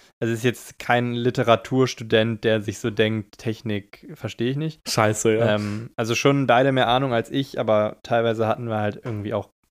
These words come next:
Speaker 1: Probleme, wo die natürlich auch nichts reparieren
Speaker 2: <laughs>
Speaker 1: konnten, wie zum Beispiel eine
Speaker 2: Scheiße.
Speaker 1: Antriebswelle, die bricht. Das war jetzt ungünstig.
Speaker 2: <laughs>
Speaker 1: Äh, das heißt, viel erlebt, auch viele Fotos gemacht.
Speaker 2: Sehen
Speaker 1: Ich
Speaker 2: wir
Speaker 1: bin ein
Speaker 2: davon
Speaker 1: bisschen
Speaker 2: bald mal
Speaker 1: sch-
Speaker 2: was?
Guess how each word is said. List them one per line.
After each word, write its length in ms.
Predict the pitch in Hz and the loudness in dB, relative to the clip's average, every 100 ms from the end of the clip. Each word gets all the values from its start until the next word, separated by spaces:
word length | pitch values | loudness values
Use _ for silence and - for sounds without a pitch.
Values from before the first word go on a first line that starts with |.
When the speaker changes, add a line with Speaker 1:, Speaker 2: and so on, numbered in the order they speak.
| - | -6
Speaker 1:
Probleme, 560 | 117 101 104 107 104 | -4 0 0 0 -2
wo 120 | 104 | -4
die 180 | 104 117 | -8 -6
natürlich 400 | 110 101 117 107 | -8 -6 -6 -4
auch 120 | 110 | -2
nichts 220 | 110 131 - | 0 0 2
reparieren 400 | 127 107 107 113 | 2 2 2 2
Speaker 2:
<laughs> 60 | |
Speaker 1:
konnten, 340 | 135 131 110 123 | 2 0 0 0
wie 100 | 120 | 0
zum 360 | 113 - 185 | 0 4 6
Beispiel 220 | - - | 4 2
eine 80 | 117 | 2
Speaker 2:
Scheiße. 80 | 117 | 4
Speaker 1:
Antriebswelle, 560 | 127 117 120 117 117 113 | 4 4 0 2 2 4
die 100 | 113 | 2
bricht. 280 | 110 135 - - | 2 0 0 -4
Das 60 | 180 | 0
war 120 | 113 | 6
jetzt 140 | 190 - | 6 6
ungünstig. 560 | 151 208 147 - - - | 4 6 4 4 2 0
Speaker 2:
<laughs> 60 | - - - - - - - | -16 -12 -12 -10 -10 -10 -2
Speaker 1:
Äh, 320 | 127 127 131 | 6 8 8
das 140 | 135 131 | 6 6
heißt, 200 | 143 - | 4 2
viel 180 | - 175 | 2 6
erlebt, 520 | 139 139 196 208 - - _ _ _ | 6 6 4 0 -10 -20 _ _ _
auch 160 | 131 131 | 0 0
viele 260 | - 170 175 | 0 0 0
Fotos 400 | - 185 208 - | 2 2 2 0
gemacht. 460 | 175 175 190 - _ _ _ _ _ - | 0 2 0 -6 _ _ _ _ _ -12
Speaker 2:
Sehen 200 | - 117 | 0 4
Speaker 1:
Ich 60 | 123 | 6
Speaker 2:
wir 60 | 170 | 6
Speaker 1:
bin 80 | 190 | 8
ein 60 | |
Speaker 2:
davon 140 | 170 180 | 8 8
Speaker 1:
bisschen 60 | |
Speaker 2:
bald 180 | 170 180 | 6 6
mal 100 | 190 | 6
Speaker 1:
sch- 40 | |
Speaker 2:
was? 340 | 185 214 - | 6 4 0